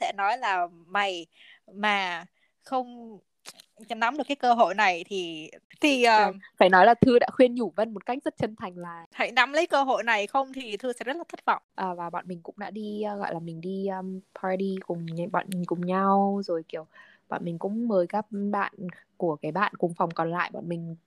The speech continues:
Speaker 2: đến để kiểu để hang out với nhau cũng rất là nhiều buổi. Thì, um, trong cái khoảng thời gian sublet này, có một hôm, hình như là mình vừa mới đi ăn tối với bạn mình xong về, cũng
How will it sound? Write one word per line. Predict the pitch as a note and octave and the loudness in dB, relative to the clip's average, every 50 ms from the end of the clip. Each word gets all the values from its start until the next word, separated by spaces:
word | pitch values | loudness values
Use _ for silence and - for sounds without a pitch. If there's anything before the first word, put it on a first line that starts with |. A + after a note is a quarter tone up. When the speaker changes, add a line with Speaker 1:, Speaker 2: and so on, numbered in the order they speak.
| _ _ - | _ _ -4
Speaker 2:
đến | F3 E3+ F3 F3+ F#3+ A3 C#4 E4 F4+ F4+ | -2 0 0 -2 -2 -4 -8 -10 -12 -8
để | C#4 G3+ F3 D#3+ _ _ | -6 -6 -6 -6 _ _
kiểu | - F3 D#3+ D#3 | -8 -6 -6 -6
để | D#3+ D#3+ D#3+ | -8 -6 -4
hang | F#3+ G3 G3 G3+ G3 G3 G3+ | -4 -4 -2 -4 -4 -4 -2
out | F#3+ | -2
với | F3+ F3 | -2 -2
nhau | F#3+ G3 G3 | -2 -4 -4
cũng | - - - | -6 -6 -4
rất | A3+ B3+ | -2 0
là | B3 A#3 | 2 2
nhiều | G#3+ G3 F#3 F3+ F#3 F3 | 4 4 4 4 4 4
buổi. | F#3 E3+ D3+ D3+ - _ _ - - _ _ _ _ _ _ _ _ _ _ _ _ _ _ | 2 2 0 -2 -12 _ _ -20 -20 _ _ _ _ _ _ _ _ _ _ _ _ _ _
Thì, | - F#3+ F3+ F3 E3+ | -6 -4 -2 0 0
um, | E3 D#3+ D#3 D#3 D#3 D#3 - _ _ _ _ _ _ _ _ _ - - _ - - | 0 0 -2 -4 -6 -12 -16 _ _ _ _ _ _ _ _ _ -18 -18 _ -14 -4
trong | - A#3 G#3+ G#3+ | 0 0 2 2
cái | F#3+ F#3+ | 0 0
khoảng | - A3 G3 F3 | 0 -4 -4 -2
thời | - E3+ E3+ | -2 -2 0
gian | E3+ F#3+ G3 G3 F#3+ G3 G3+ G3+ G3+ G3+ G3+ G3+ G3+ - - | 2 2 2 2 0 -4 -6 -6 -6 -6 -6 -8 -10 -6 -6
sublet | C4 B3 B3+ B3 B3+ B3+ | -4 -2 0 -2 -2 -2
này, | A#3+ G#3+ F3+ E3 E3 E3 _ _ _ _ _ - - - - _ _ _ | -4 -4 -6 -6 -8 -12 _ _ _ _ _ -20 -20 -20 -20 _ _ _
có | - F#3 | -6 -4
một | F3+ G3+ A3 G#3+ | -2 -2 -4 -4
hôm, | - - A3 A3 A3 A3 G#3 F#3+ F3+ _ | -2 0 0 2 2 0 -2 -4 -8 _
hình | F#3+ G3 | -6 -4
như | G3 G#3+ | -4 -2
là | G#3+ | -2
mình | G#3 G3+ F#3+ | -2 -2 0
vừa | F3+ F3+ E3+ | 2 2 0
mới | E3+ | 2
đi | F#3 G#3 | 2 2
ăn | G3+ G#3 G#3 | 2 0 2
tối | - F3+ F3 | 0 0 2
với | F3 F3+ | 2 0
bạn | G#3 A#3 - G3 | -2 -2 -4 -4
mình | F#3+ F3+ F3 | -6 -8 -10
xong | - - G3+ G3 G3+ G3 | -10 -10 -10 -8 -6 -4
về, | F#3 F3+ F3 F3 E3+ E3 D#3+ _ _ _ | -2 -2 -4 -4 -8 -12 -14 _ _ _
cũng | - G#3 G3+ G#3+ A#3 B3+ C#4 C#4+ | -6 -6 -4 -2 -2 -4 -2 -4